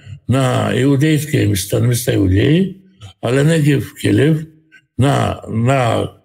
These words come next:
на Негев Калева, то есть это на область, э, Хеврона, "Вэт Цикляг сарафну бэш". А Цикляг сожгли огнём. Очень важный человек,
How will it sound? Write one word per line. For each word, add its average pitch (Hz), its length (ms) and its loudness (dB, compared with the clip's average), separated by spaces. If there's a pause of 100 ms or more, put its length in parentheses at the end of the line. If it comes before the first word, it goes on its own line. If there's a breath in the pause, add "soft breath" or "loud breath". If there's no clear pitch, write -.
на 127 360 2
Негев 131 400 2
Калева, 123 640 0 (300 loud breath)
то 123 100 0
есть - 200 -2
это 127 200 -2
на 117 440 0 (180 loud breath)
область, 123 560 0
э, 107 300 0
Хеврона, 110 840 0 (240)
"Вэт 160 340 2
Цикляг 175 640 0
сарафну 123 520 0
бэш". 104 440 0 (360 loud breath)
А 123 100 0
Цикляг 160 640 0 (400)
сожгли 147 880 2 (180 loud breath)
огнём. 113 560 0 (120)
Очень 160 520 -2
важный 127 760 0
человек, 151 600 0